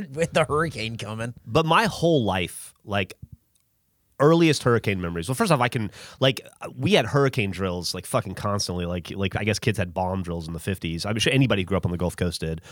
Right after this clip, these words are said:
Speaker 2: All the Houston kids know what I'm talking about. Uh, but, uh, I just, I, like, my whole life I can remember, like, people flying into the eye of the storm. And so that's probably, th-, they've been doing that at least since eighty,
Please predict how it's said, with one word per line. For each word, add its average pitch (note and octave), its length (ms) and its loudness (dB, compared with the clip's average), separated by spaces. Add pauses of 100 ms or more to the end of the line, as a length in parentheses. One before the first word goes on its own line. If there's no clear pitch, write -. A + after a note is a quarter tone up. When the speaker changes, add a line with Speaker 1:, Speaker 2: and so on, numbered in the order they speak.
Speaker 2:
All A2+ 120 4
the G#2+ 80 2
Houston F2+ 320 -2
kids D#2+ 200 -6
know E2+ 100 -4
what D#2+ 80 -4
I'm D#2+ 60 -8
talking D#2+ 240 -4
about. E2 220 -4 (540)
Uh, A#2+ 520 6
but, B2 480 6
uh, A2+ 540 6 (260)
I C#3+ 200 4
just, G#3+ 240 0
I, C#3+ 80 2
like, D3 160 -2
my E3+ 100 4
whole G3+ 220 4
life G3 180 6
I C3 60 4
can C3 100 2
remember, A#2 340 4
like, F#2+ 360 0 (420)
people C3 240 2
flying G#2+ 460 0
into G2 140 0
the F#2 120 2
eye F2+ 100 2
of E2+ 80 0
the D#2+ 60 -8
storm. D#2 400 -6 (500)
And F#2 300 -4
so G#2+ 280 2
that's C3+ 220 0
probably, A2+ 520 0
th-, F2+ 200 -14
they've C3 120 2
been D3 100 2
doing C#3 140 4
that B2 100 4
at G#2 80 -2
least - 280 -2
since - 300 -4
eighty, F#2 440 -6